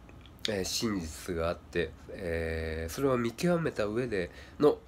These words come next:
怒りは、えー、正しい怒りだと思います。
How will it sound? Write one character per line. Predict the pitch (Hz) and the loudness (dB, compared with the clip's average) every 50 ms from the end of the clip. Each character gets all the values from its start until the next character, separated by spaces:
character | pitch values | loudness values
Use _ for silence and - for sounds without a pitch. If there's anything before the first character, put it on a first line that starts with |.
| - - - | -18 -10 -8
怒 | 98 - - - 82 | -8 -6 -4 -4 -4
り | 78 80 80 - - - - - - - - - - - - - - - - - - - - - - - - - | -2 -4 -4 -6 -8 -12 -16 -18 -18 -20 -18 -18 -18 -20 -20 -20 -18 -18 -18 -18 -18 -18 -18 -18 -18 -18 -10 0
は、 | - 151 131 - - | 2 2 2 2 0
え | 110 98 87 82 - | -2 -2 -2 -2 -4
ー、 | |
正 | - 82 78 80 | -8 -8 -8 -6
し | 78 - - 92 80 | -6 -4 -4 -4 -4
い | |
怒 | - - 87 82 | -4 -6 -6 -4
り | 78 | -4
だ | 78 76 | -4 -2
と | - 120 | -2 -2
思 | 110 92 82 | -2 -2 -2
い | 80 76 | -4 -4
ま | 78 90 | -4 -6
す。 | - - - - - - - - | -6 -8 -10 -12 -12 -14 -14 -16